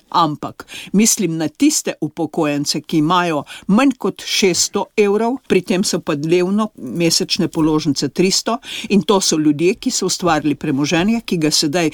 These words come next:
s takšno lahkoto zapravljamo. Oziroma produkte tega ustvarjenega premoženja zapravljamo. To je en vidik, ki me je presenetil v negativnem smislu, drug vidik pa naša obramba in policija.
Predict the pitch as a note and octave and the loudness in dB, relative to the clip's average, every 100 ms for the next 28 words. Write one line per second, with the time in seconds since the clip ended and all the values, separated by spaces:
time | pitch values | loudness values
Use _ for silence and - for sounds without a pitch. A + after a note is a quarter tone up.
0 | - - - - F#3+ - - B3 A3+ - | -4 -2 0 2 0 0 -6 -6 -6 -4
1 | E3+ - - F3+ - F3 F3+ - - - | -4 -2 0 0 0 -6 -6 -4 -2 0
2 | D3 C3+ C3 A#2+ C#3+ - - F3 F3+ F3+ | 0 0 -4 -8 -10 -14 -2 0 4 2
3 | D#3 D#3 A#3 - - _ G3+ E3+ D#3+ C#4 | 2 0 -2 -4 -20 _ 0 0 2 0
4 | - - B2+ - - G#3+ G3 F3+ F3 - | 0 -4 -4 -6 0 2 2 0 0 0
5 | - F#3 F#3 E3 D#3+ C#3+ D3+ - D3+ D3 | 2 2 2 0 -2 -4 -6 0 2 2
6 | G3+ E3+ D3 C3 B2 C#3+ - C#3+ C#3 B2 | 2 2 2 0 -2 -4 -2 -2 -2 -4
7 | B2 C3+ _ G3 G3+ F3 - F3+ G#3+ B3 | -6 -8 _ 2 4 2 0 0 2 4
8 | B3 A3+ B2 G2+ A#3+ G3+ G3 - F#3+ - | 2 -2 -6 -2 -2 0 0 0 0 0
9 | F3 E3+ - D#3+ D#3+ D#3 F#3 G#3+ - G3+ | 0 0 0 2 4 2 2 0 0 2
10 | G#3+ A3+ - F3 - F3 E3 F#3 - D#3+ | 2 0 0 0 0 0 2 0 0 2
11 | D#3+ D#3 - F3 - - - - F3 E3 | 2 0 -2 -4 -4 -12 -18 -2 0 2
12 | - - - C#3+ E3 A3+ A3 G#3+ A3+ - | 0 -6 -4 -2 2 2 2 0 0 2
13 | F#3 F#3 - E3 - | 0 0 0 0 -2